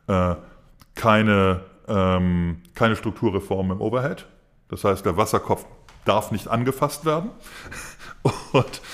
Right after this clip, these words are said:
äh, das war das Erste. Es gibt noch ke-, bis heute keinen Infraplan. Also die ganzen tollen Dinge, die damit einhergehen sollten, also die neuen Steuerungskonzepte für die Infrastruktur, ähm, haben sich bisher noch nicht materialisiert. Das Einzige ist, dass man gesagt hat,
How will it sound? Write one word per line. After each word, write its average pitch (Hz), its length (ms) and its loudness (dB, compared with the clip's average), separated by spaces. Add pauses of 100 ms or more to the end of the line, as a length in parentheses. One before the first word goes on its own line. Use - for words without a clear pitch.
(240)
äh, 101 480 6
das 101 160 0
war 120 80 6
das 117 100 0
Erste. 139 340 2 (260)
Es - 120 -6
gibt 165 160 -4
noch 131 100 -2
ke-, - 120 -4
bis - 220 -4
heute 127 160 4
keinen 101 220 -2
Infraplan. 139 640 0
Also 107 160 0
die 104 60 -4
ganzen 127 280 -2
tollen 113 280 2
Dinge, 123 200 0
die 107 240 -4
damit 107 260 2
einhergehen 104 560 0
sollten, 95 400 0 (300)
also 98 160 -4
die 98 60 -4
neuen 95 220 0
Steuerungskonzepte 120 840 -2
für 110 120 -4
die 101 120 -4
Infrastruktur, 101 760 -2 (320)
ähm, 92 500 4 (280)
haben 110 220 2
sich 107 140 -6
bisher 104 260 -2
noch 95 100 0
nicht 123 160 -4
materialisiert. 110 720 0
Das 90 100 -8
Einzige 117 420 0
ist, 113 220 -4
dass 107 120 -2
man 104 100 0
gesagt 92 400 2
hat, 90 220 -2